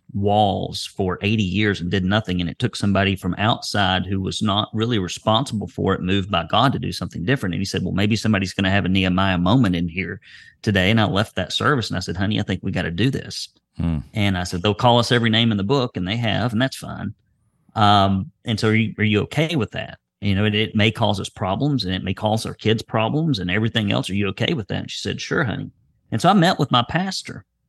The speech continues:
Speaker 1: <laughs> And I think a lot of Christians, if you've tuned out, tuned back in, you can identify with this. I asked him, "This all feels very combative. This all is gonna be very negative, but it's true.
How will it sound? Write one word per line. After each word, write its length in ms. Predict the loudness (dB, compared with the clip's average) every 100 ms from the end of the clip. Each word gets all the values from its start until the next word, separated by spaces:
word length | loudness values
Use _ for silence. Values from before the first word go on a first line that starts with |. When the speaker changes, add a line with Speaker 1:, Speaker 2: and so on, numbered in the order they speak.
| _ _ _ _ _ _ _ _ _ 0
Speaker 1:
<laughs> 80 | 0 0 _ _ _ _
And 140 | 2
I 80 | 4
think 180 | 2 0
a 40 | 2
lot 180 | 2
of 100 | 2
Christians, 440 | 0 -4 -2 -4 -4
if 100 | -2
you've 140 | -4
tuned 300 | 0 0 2
out, 180 | 0 -4
tuned 220 | -2 -2
back 200 | -2 -2
in, 220 | 0 2
you 100 | 2
can 380 | 0 -2 -2 -4 -8 -8
identify 480 | -2 0 0 -2 -4
with 180 | -4
this. 240 | -4 -4 -4
I 100 | -4
asked 380 | -2 -2 -2 -4
him, 220 | -4 -4 -10 _ _ _ _ _ _ _ _ -20 -20 _
"This 240 | -2 0
all 140 | 0 2
feels 260 | 2 2
very 300 | 2 2 2
combative. 760 | 0 -2 0 2 2 2 0 -2
This 160 | -4
all 300 | -2 0 0
is 140 | -2 -2
gonna 140 | 0
be 100 | 0
very 240 | 0 -2 0
negative, 720 | 0 2 2 2 4 2 0 -8 _ _ _ _ _ _ _ _ -14
but 240 | 0 0
it's 200 | 0 -4
true. 640 | -8 -10 -2 2 4 4